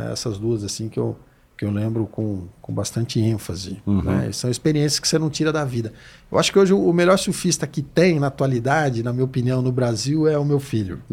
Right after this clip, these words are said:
Speaker 2: Ah, que legal,
Speaker 1: É o
Speaker 2: cara. Ele
Speaker 1: Homero.
Speaker 2: curte?
Speaker 1: É o Homero. Ele gosta, você perguntar pra ele, ele fala que ele quer pegar onda grande, ele nem tem noção, nem sabe o conceito de onda grande, né?
Speaker 2: É, grande pra ele são
Speaker 1: Mas
Speaker 2: três
Speaker 1: é,
Speaker 2: metros.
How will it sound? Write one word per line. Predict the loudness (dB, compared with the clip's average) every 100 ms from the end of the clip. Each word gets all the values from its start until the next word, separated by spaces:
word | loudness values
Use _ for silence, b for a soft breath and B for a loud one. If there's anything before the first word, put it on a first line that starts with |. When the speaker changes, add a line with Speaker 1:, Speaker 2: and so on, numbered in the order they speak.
| 2
Speaker 2:
Ah, | 6 8 6
que | 4 4
legal, | 4 6 6 6
Speaker 1:
É | 6
o |
Speaker 2:
cara. | 6 6
Ele | 6
Speaker 1:
Homero. | 6 6
Speaker 2:
curte? | 6 0 -8 -6
Speaker 1:
É | -4
o | -2
Homero. | -2 -2 -2 -2
Ele | -2 0
gosta, | 2 2 0 -2
você | -6
perguntar | -2 -2 -2 -2
pra | 0
ele, | 0
ele | -2
fala | -4 -4
que | -6
ele | -4
quer | -4
pegar | -4 -2
onda | -2 -2
grande, | 0 0 2
ele | 0
nem | 0 -2
tem | 0 0 -2 B B B
noção, | -2 0 2 2 4
nem | 2
sabe | 2 0
o |
conceito | 0 -2 0 0 0
de | -2
onda | -2 -2
grande, | 0 0 0 -2 -6 b b b b
né? | 2 4
Speaker 2:
É, |
grande | 6 6 4
pra | 4 4
ele | 4
são | 2 2
Speaker 1:
Mas | 4
Speaker 2:
três | 4 4
Speaker 1:
é, |
Speaker 2:
metros. | 2 2 2 -4 -8